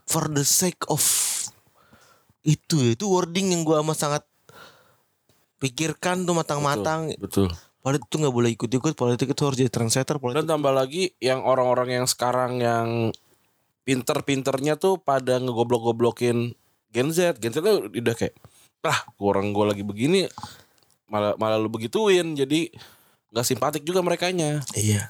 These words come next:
Speaker 2: Mm-mm.
Speaker 1: Bener. Ya udah begitu ya kalau ngomongin bully ya.
Speaker 2: Mm-mm.
Speaker 1: Sepak bola.
Speaker 2: Si,
Speaker 1: Salah satu
Speaker 2: iya.
Speaker 1: bullying udah,
Speaker 2: Si
Speaker 1: udah.
Speaker 2: Barbosa ini contohnya banget lah.
Speaker 1: Iya.
Speaker 2: Mungkin namanya nggak, nggak ged-, gua juga nggak tahu dia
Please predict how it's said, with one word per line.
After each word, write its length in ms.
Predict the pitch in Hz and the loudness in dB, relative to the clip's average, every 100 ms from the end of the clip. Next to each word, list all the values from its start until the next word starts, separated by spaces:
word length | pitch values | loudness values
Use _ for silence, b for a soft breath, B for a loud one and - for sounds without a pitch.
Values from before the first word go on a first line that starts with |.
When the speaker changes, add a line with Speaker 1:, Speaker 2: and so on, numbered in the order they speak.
| - | -12
Speaker 2:
Mm-mm. 320 | 127 147 120 117 b b b b - | -10 -4 -2 -2 b b b b -14
Speaker 1:
Bener. 360 | 107 107 104 120 _ | -8 -4 -4 -6 _
Ya 320 | 127 175 214 | -2 0 2
udah 140 | 214 226 | 0 -2
begitu 240 | 208 233 | 0 -2
ya 20 | 208 | 2
kalau 200 | 208 208 | 2 2
ngomongin 160 | 202 | 0
bully 320 | 185 202 202 | 0 2 2
ya. 80 | 180 - _ _ _ _ _ _ - | 0 -4 _ _ _ _ _ _ -2
Speaker 2:
Mm-mm. 200 | 117 110 | 0 2
Speaker 1:
Sepak 160 | 139 | 0
bola. 280 | 131 139 160 - - _ _ _ | 2 2 0 -4 -20 _ _ _
Speaker 2:
Si, 80 | 107 | -2
Speaker 1:
Salah 240 | 113 104 98 | 2 2 4
satu 240 | 104 117 | 2 0
Speaker 2:
iya. 40 | |
Speaker 1:
bullying 300 | 120 120 127 | 2 2 2
udah, 140 | 120 107 | 0 2
Speaker 2:
Si 180 | 101 95 | 2 2
Speaker 1:
udah. 140 | 95 - - | -2 -8 -4
Speaker 2:
Barbosa 480 | 110 113 117 135 | -2 0 0 2
ini 80 | 135 147 | 0 -2
contohnya 640 | 117 113 113 117 110 107 104 | -2 0 0 2 2 0 0
banget 380 | 104 117 120 | 0 0 0
lah. 40 | 123 _ B B B B - | -4 _ B B B B -4
Speaker 1:
Iya. 160 | 98 - - _ | -2 -2 -6 _
Speaker 2:
Mungkin 240 | 131 170 | -10 -2
namanya 300 | 214 185 190 | 0 0 0
nggak, 240 | 220 180 160 123 | 2 2 2 0
nggak 140 | 131 | -2
ged-, 200 | 127 135 127 | -2 -6 -2
gua 160 | 131 | 0
juga 180 | 131 156 120 | 2 0 -2
nggak 120 | - | -2
tahu 140 | 85 117 | 0 0
dia 240 | 147 151 | 2 0